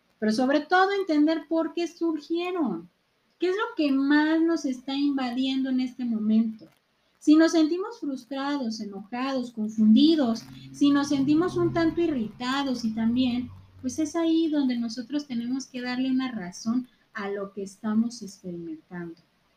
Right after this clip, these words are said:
a lo que estamos viviendo en este momento. Las emociones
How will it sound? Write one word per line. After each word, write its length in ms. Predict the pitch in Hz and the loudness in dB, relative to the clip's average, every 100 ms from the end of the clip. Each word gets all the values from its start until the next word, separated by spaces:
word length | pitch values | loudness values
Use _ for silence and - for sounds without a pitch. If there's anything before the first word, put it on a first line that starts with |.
| _ _ - | _ _ -4
a 120 | 254 | 4
lo 140 | 285 294 | 6 6
que 100 | 302 | 2
estamos 460 | 294 320 349 392 | 0 0 0 0
viviendo 640 | 302 262 269 302 311 285 240 | -2 0 2 2 2 0 0
en 200 | 220 233 | 0 2
este 320 | 254 - 262 | 0 -4 -4
momento. 680 | 247 220 254 294 285 - - _ _ _ _ _ _ - | 0 0 2 0 -2 -8 -20 _ _ _ _ _ _ -4
Las 240 | 262 269 | -2 0
emociones 600 | 294 285 294 320 330 370 | 0 2 2 2 2 0